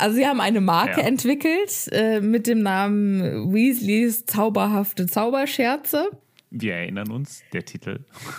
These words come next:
Speaker 1: Der Titel des Kapitels. Und, ähm, Misses Weasley hat wohl beim Putzen in ihrem Zimmer einen Stapel Bestellformulare gefunden und hat die komplett verbrannt.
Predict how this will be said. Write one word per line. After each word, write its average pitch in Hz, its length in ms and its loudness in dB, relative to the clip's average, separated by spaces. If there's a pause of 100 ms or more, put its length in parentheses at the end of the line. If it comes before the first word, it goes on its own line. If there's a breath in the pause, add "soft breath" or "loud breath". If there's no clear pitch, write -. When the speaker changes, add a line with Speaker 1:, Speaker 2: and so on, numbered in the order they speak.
(400 loud breath)
Speaker 1:
Der 208 280 0
Titel 160 240 -2
des 165 160 -4
Kapitels. 175 640 -4 (840 loud breath)
Und, 208 500 2 (280)
ähm, 202 420 2 (320)
Misses 254 440 2
Weasley 254 340 2
hat 220 180 0
wohl 226 160 2
beim 196 320 2
Putzen 302 880 0 (140)
in 202 160 4
ihrem 196 320 2
Zimmer 254 480 0
einen 196 240 2
Stapel 196 480 0
Bestellformulare 175 1040 0
gefunden 160 840 -2 (920 loud breath)
und 240 260 4
hat 294 220 0
die 294 140 2
komplett 220 720 0 (120)
verbrannt. - 960 -2